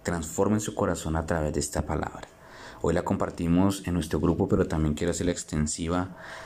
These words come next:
a ustedes y puedan ser bendecidos en esta hora y tener un pastoreo más cercano. Por eso hoy quiero invitarlos a que usted le diga al Señor ahí,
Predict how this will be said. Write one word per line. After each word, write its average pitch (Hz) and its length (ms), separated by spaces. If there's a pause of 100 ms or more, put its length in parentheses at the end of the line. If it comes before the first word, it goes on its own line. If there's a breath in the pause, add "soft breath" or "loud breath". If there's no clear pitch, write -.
(160 loud breath)
a 80 100
ustedes 101 580
y 92 120
puedan 87 440
ser 87 260
bendecidos 85 600
en 82 140
esta 82 300
hora 98 260
y - 20
tener 80 260
un 80 120
pastoreo 78 560
más 76 200
cercano. 80 520 (720 loud breath)
Por 85 140
eso 92 200
hoy 95 140
quiero 101 540
invitarlos 82 520
a 98 100
que - 60
usted 82 240
le 87 120
diga 90 200
al 90 80
Señor 80 300
ahí, 87 420